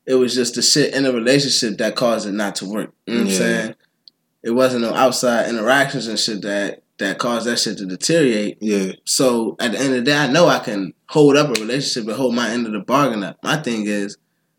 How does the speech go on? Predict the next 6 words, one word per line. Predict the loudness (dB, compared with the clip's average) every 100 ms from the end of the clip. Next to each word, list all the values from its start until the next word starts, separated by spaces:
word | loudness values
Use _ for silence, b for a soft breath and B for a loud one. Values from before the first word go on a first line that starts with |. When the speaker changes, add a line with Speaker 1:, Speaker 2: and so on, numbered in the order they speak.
| _ _ _ _ _ _ _ _ _ _ _ _ _ -8
Speaker 1:
when | -6
the | -4
communication | -4 0 2 2 2 2 2 2
shit, | 0 2 0 -2
to | -4
me, | 2 4 6 4